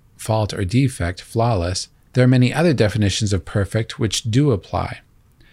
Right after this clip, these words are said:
They include satisfying all requirements, lacking in no essential detail, complete and unmitigated. So perfect here means perfect in the sense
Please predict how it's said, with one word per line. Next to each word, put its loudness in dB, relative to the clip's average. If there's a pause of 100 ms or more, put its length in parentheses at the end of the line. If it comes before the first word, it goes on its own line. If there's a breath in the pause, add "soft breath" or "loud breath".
(340 soft breath)
They 2
include 2
satisfying 0
all -2
requirements, -2 (320)
lacking 0
in 4
no 2
essential -2
detail, -4 (180)
complete -2
and 0
unmitigated. 0 (800)
So 2
perfect 2
here 4
means 4
perfect -2 (360)
in 2
the 4
sense 0